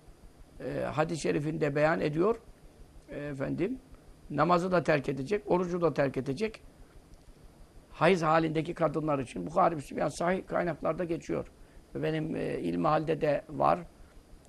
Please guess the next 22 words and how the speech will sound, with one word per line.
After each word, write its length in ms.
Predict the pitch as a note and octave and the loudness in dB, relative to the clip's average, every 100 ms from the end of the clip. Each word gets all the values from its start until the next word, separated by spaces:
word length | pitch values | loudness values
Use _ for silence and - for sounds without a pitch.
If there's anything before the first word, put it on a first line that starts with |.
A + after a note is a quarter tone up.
| - | -6
Efendim, 340 | C#3 C#3 C#3+ | -2 0 0
ilmihalde 420 | D#3+ D#3+ D#3+ D#3+ | -2 0 0 0
özel 340 | E3+ D3+ F3+ E3+ | 0 0 0 0
bir 120 | D#3 | 0
bölüm 380 | D#3+ E3+ E3 D3 | 0 0 -2 -4
bunu 140 | D3 | -2
açmışım 460 | D3 - B2+ B2+ - | -2 -4 -8 -8 -6
zaten. 300 | B2 - - | -6 -8 -4
Tilavet 360 | E3 E3+ D3+ | 2 2 2
secdesi 420 | - D#3 E3 B2 | -2 -6 -6 -6
yapamaz, 400 | D3 - C#3 D3 | -8 -6 -8 -8
Kur'an 260 | - D#3+ E3 | -8 -6 -4
okuyamaz 540 | D3 - C3+ D3+ D#3+ - - - - | -6 -6 -6 -4 -6 -8 -20 -20 -8
vesaire. 480 | D#3 - C3+ A#2+ A#2 - - - - - - - - - - - | -6 -2 -2 -4 -8 -14 -20 -20 -20 -20 -20 -20 -20 -20 -20 -10
Efendim, 420 | C3+ C3+ B2 A#2 - - - - - - - - - | -4 -2 -4 -8 -14 -20 -20 -20 -20 -20 -20 -20 -14
e, 400 | B2 C3 C3 C#3 C3+ - - - - - - - - - - - - - - - - | -10 -8 -10 -12 -14 -18 -20 -20 -20 -20 -20 -20 -20 -20 -20 -20 -20 -20 -20 -20 -10
hadis-i 220 | - F3+ | -8 -4
şerifin 260 | G3 F#3 F#3+ | 0 2 4
metnini 440 | F#3 F3+ G3+ G#3 | 4 2 -2 -2
düşündüm 400 | F3 D#3+ G3 D4+ | -2 -4 -4 2
de, 180 | A#3 C#3+ - - - | 2 2 -2 -20 -6
e, 280 | D#3+ D#3+ D#3 | -2 0 0